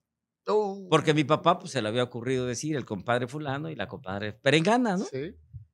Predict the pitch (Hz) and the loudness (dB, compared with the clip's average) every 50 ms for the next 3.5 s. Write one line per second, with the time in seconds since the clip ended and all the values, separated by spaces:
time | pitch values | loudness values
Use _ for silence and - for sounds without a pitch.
0 | _ - - 107 117 120 120 113 - - _ _ - 113 110 - 139 147 143 127 | _ -6 -2 0 0 2 0 0 -4 -10 _ _ -12 -12 -6 0 2 2 2 2
1 | 131 107 95 127 127 - 123 113 - - 123 151 190 208 214 196 156 123 - - | 0 -2 -2 -4 -4 -4 -6 -8 -6 -4 0 2 2 4 4 4 2 0 0 -2
2 | 117 120 127 135 151 170 175 160 - 165 117 - - - _ _ _ _ - 170 | -6 -4 -2 0 0 0 0 -2 -6 -8 -8 -8 -8 -10 _ _ _ _ 2 4
3 | 185 196 185 156 143 120 113 113 82 | 6 6 6 6 4 2 2 0 -4